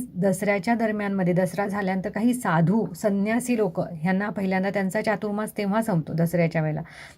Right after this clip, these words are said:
त्यामुळे ते लोक पुढं जाऊन परिक्रमा चालू करतात. आणि ते जेव्हा पुढं जाऊन परिक्रमा चालू करतात, तेव्हा ते नवीन पायवाटा तयार करतात, कारण पावसाळ्यामुळे सगळ्या पायवाटा वगैरे नष्ट झालेल्या असतात, तेव्हा हे लोक जाऊन पायवाटा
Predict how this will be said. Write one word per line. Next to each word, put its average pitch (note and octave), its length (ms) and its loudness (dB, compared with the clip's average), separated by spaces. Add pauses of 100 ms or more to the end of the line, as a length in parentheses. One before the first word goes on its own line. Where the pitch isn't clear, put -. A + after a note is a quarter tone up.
(100)
त्यामुळे G#3+ 200 2 (100)
ते B3 140 6
लोक B3+ 180 4
पुढं A#3 300 2
जाऊन G#3 240 0 (380)
परिक्रमा G3+ 480 2
चालू G#3+ 300 0
करतात. F3 420 0
आणि G3 240 0
ते A#3 340 2
जेव्हा B3+ 300 6
पुढं C#4+ 260 6
जाऊन B3+ 200 4
परिक्रमा G#3+ 460 -2
चालू F#3+ 260 0
करतात, F#3 360 0
तेव्हा G3 260 -2
ते A3 60 -4
नवीन G#3+ 300 -4
पायवाटा G3+ 560 0
तयार F#3+ 160 2
करतात, F3+ 280 -2
कारण G#3 140 -8
पावसाळ्यामुळे G#3+ 640 2
सगळ्या G#3+ 240 -2
पायवाटा F#3+ 420 -2
वगैरे G3 200 -4
नष्ट G3 260 -6
झालेल्या F3 380 -2
असतात, E3 220 -4 (480)
तेव्हा G#3 160 2
हे G3+ 120 4
लोक G#3 200 0
जाऊन G#3 200 0
पायवाटा F3+ 440 4